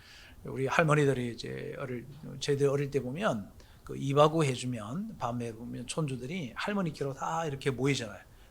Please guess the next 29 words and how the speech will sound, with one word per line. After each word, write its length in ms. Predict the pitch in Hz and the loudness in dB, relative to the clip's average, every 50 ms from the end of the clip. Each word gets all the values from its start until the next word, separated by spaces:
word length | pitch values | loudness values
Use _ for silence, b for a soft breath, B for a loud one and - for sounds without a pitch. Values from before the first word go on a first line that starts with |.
| b - - | b -12 -10
빨려든다, 800 | - - - 185 180 175 226 202 - 147 135 127 120 139 127 107 113 | -4 0 2 2 8 10 12 10 12 8 2 2 0 0 -2 -2 -4
이 140 | 139 131 127 | -6 -6 -4
허비판다라고 1300 | - - 190 196 202 196 - - 143 131 120 113 120 117 113 107 110 113 110 113 117 120 120 120 123 123 | -2 0 0 0 0 -2 -2 -2 -2 -2 -2 -2 -2 -4 -4 -4 -6 -8 -8 -10 -10 -10 -10 -10 -10 -8
하지 220 | 123 - 135 110 107 | -6 -6 -6 -6 -4
않습니까? 640 | 101 95 - - 120 120 - - - - 190 B B B B B B B B B B - | -2 0 0 0 -2 -4 -10 -8 -6 -6 -6 B B B B B B B B B B -2
우리 180 | 160 143 143 | 2 2 4
자라는 400 | 139 - 156 147 156 156 156 151 | 6 6 6 6 6 6 4 4
자녀들이 420 | 143 147 143 147 143 143 143 143 143 | 4 4 4 6 6 6 6 6 4
어릴 260 | 143 143 151 139 139 | 4 2 2 0 0
때 120 | 143 135 | 0 0
보면 380 | 127 127 127 139 160 165 135 127 | 0 -2 -4 -4 -4 -4 -2 -2
"아빠 260 | 143 143 139 - 147 | -2 -2 0 0 0
책 220 | 143 - 180 165 | 0 0 2 2
읽어줘." 520 | 165 165 147 147 135 127 - 156 147 135 113 - | 2 2 4 2 2 2 2 2 2 2 0 -4
그러죠. 520 | - 120 110 107 - 110 104 110 151 170 160 | -8 -10 -10 -10 -10 -10 -10 -10 -10 -10 -8
그럼 240 | - 139 131 127 120 | -6 -6 -4 -4 -6
이거 140 | 120 127 123 - - - | -6 -8 -10 -12 -8 -2
아빠의 500 | 139 139 139 - 139 127 123 127 127 120 | 0 0 0 2 0 0 0 0 -2 -4
그 180 | - 127 123 120 | -4 -6 -6 -4
이야기를 640 | 135 135 127 131 135 139 135 151 151 147 156 156 | -2 0 2 4 4 4 2 2 2 2 2 2
읽어주는 560 | 156 160 160 151 160 160 156 - 147 143 139 131 | 2 2 4 4 4 4 4 2 0 0 0 0
것에 400 | 127 127 117 - 185 208 220 B B B B B B B B | 0 -2 -2 -2 -2 -2 -4 B B B B B B B B
이 100 | - 139 | -2 0
자석처럼 600 | 131 - 127 117 143 160 165 - 170 165 156 156 | 2 2 4 4 4 4 4 2 2 2 2 2
딱 140 | - 175 - | 0 -2 0
들어붙는다 680 | - 185 185 175 156 147 135 131 131 135 135 127 113 117 | 0 2 2 4 4 2 2 2 2 2 2 0 0 0
이렇게 500 | 135 135 131 127 113 - - 143 131 123 | -2 -4 -4 -4 -6 -6 -6 -4 -4 -2
하는 380 | - - - 131 120 110 107 | -2 -2 -2 -2 -2 -4 -6
거죠. 280 | - - - - - | -8 -10 -10 -10 -12